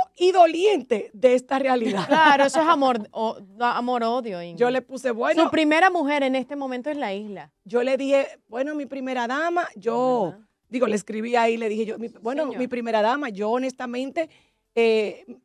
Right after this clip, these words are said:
Speaker 1: queda, yo, yo me imagino que tiene sentimientos encontrados y no me quiero imaginar en tu lugar, pero quédate con el orgullo
Speaker 2: Claro.
Speaker 1: de que es un hombre trabajador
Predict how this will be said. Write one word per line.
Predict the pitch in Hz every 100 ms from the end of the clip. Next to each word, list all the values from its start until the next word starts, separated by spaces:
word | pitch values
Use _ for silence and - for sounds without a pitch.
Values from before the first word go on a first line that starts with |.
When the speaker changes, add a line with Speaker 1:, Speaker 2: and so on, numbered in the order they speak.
| _
Speaker 1:
queda, | 269 269 311
yo, | 247 285 277
yo | 285
me | 311
imagino | 359 320 240 339 349
que | 269
tiene | 262
sentimientos | 262 269 254 269 262
encontrados | 254 247 226 226 294 262
y |
no | 240
me | 247
quiero | 262 269
imaginar | 254 262 240
en | 247
tu | 247
lugar, | 262 240 -
pero | 277 247
quédate | - 233 233
con | 262 262
el | 254
orgullo | 247 294 220 233 - _
Speaker 2:
Claro. | - 190 160 151
Speaker 1:
de | 254
que | 254
es |
un | 269
hombre | 277 269 269
trabajador | 277 262 285 294 247 247